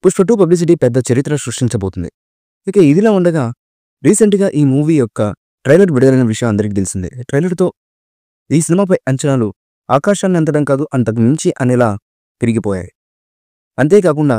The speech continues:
ఈ ట్రైలర్ ద్వారా ఈ సినిమాలో కొత్త పాత్రలు పరిచయం కాబోతున్నన్న విషయం కూడా అందరికీ తెలిసిపోయింది.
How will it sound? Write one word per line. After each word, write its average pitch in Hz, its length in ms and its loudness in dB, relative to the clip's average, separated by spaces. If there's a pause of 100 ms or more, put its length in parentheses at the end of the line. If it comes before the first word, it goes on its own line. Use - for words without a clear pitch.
(400)
ఈ 180 100 6
ట్రైలర్ 196 320 2
ద్వారా 165 260 0 (380)
ఈ 185 100 2
సినిమాలో 202 400 0
కొత్త - 260 -2
పాత్రలు 180 420 0
పరిచయం 165 500 0
కాబోతున్నన్న 143 680 2
విషయం 120 340 -4
కూడా 117 180 0 (460)
అందరికీ 131 360 0
తెలిసిపోయింది. 95 580 -6